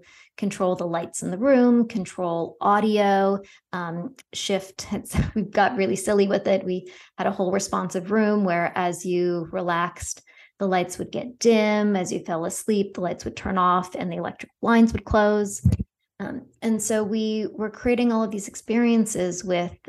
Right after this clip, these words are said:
brain sensing technology. And we were in search of the killer app. Like, you know, what is this thing that's gonna make it not just cheesy? Because at this point in the technology, you certainly couldn't control a cursor with your mind.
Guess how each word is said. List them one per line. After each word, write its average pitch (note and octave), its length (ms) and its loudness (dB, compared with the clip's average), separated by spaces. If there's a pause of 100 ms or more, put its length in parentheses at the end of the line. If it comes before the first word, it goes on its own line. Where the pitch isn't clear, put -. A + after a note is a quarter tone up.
(160)
brain F#3+ 240 0
sensing - 300 -6
technology. A3+ 840 -2 (520)
And G#3+ 560 4 (120)
we A3+ 200 2
were A3 140 2
in A3 200 0
search B3+ 380 -4
of G3+ 140 -6
the G#3 60 -6
killer F#3 460 -4
app. - 220 -14 (420)
Like, G3 260 -4 (140)
you G3 80 0
know, F3+ 240 -2 (280)
what A#3+ 380 4
is C4 220 6
this G#3+ 220 -2
thing G3 180 0
that's F#3+ 160 -6
gonna F#3+ 180 -2
make F3+ 280 -2
it F#3 120 0
not F3+ 280 -2
just - 320 -8 (180)
cheesy? G#3 460 -2
Because G#3 260 2
at G#3+ 80 -2
this A#3+ 140 2
point A#3+ 260 0
in A3 80 0
the G#3+ 60 0
technology, F#3+ 840 -2 (260)
you G3+ 140 -4
certainly G#3 420 0
couldn't G3 420 -2 (200)
control F#3+ 460 0
a F#3 80 0
cursor F#3 580 0
with G3+ 180 -2
your F#3+ 120 0
mind. - 500 -4